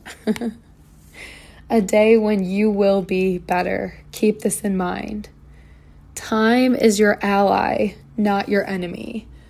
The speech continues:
Oh my gosh, that one hit me straight in the heart because today I was supposed to be done with chemo. Today.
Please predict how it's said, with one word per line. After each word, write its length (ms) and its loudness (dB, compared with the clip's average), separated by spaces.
Oh 120 -2
my 180 -2
gosh, 320 -2
that 260 2
one 140 2
hit 180 -2
me 100 0
straight 340 -2
in 60 -6
the 80 -2
heart 340 -2
because 640 -6
today 560 4
I 200 -2
was 180 -4
supposed 340 -8
to 80 -2
be 140 -2
done 320 -4
with 200 -8
chemo. 640 -10
Today. 720 0